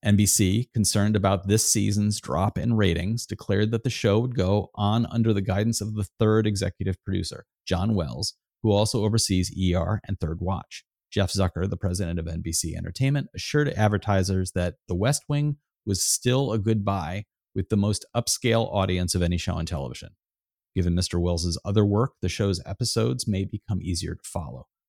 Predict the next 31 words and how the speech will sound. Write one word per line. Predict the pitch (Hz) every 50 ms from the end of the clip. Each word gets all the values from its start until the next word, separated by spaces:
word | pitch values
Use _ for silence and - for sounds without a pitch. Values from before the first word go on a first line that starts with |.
| _ _ -
Plots | - 120 110 110 - - -
are | 95 92
likely | 92 92 101 101 - - 107 101
to | 92 92
be | 87 85 85
ripped | 87 101 117 - -
from | - 101 90
the | 85 90
headlines, | 117 151 147 139 131 131 131 123 - -
not | 104 98 87 - _
from | - 87
history | 90 113 113 - 107 104
books | 104 107 101 - -
or | - -
Shakespeare. | - - 98 87 - - - - 92 87 87 82 - _ _ _ _ _ _
And | - 90 90
if | - -
Mister | 113 107 - -
Zucker | 104 98 101 98 101 - 95 87
has | 87 87 82 95
any | 92 87 90
say, | - - 123 117 113 120 117 110 - _ _ _ _ _ -
someone | - - 156 156 139 101 92
is | 87 80
certainly | - 101 82 - - 87 85
gonna | 85 90 87 82
have | 85 80
sex | - - - 113 - - -
besides | - - 85 - - 90 92 90 87 -
the | - - -
uxorious | 85 82 80 104 101 101 101 98 95 95 - -